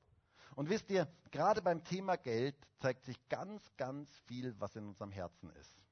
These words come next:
Das Thema Geld ist ein Thema, wo ganz, ganz viel von unserem Herzen sichtbar wird. Unser Umgang mit Geld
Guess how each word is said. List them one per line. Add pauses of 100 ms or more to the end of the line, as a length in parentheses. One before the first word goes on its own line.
(1160)
Das
Thema
Geld
ist
ein
Thema,
wo
ganz,
ganz
viel
von
unserem
Herzen
sichtbar
wird. (240)
Unser
Umgang
mit
Geld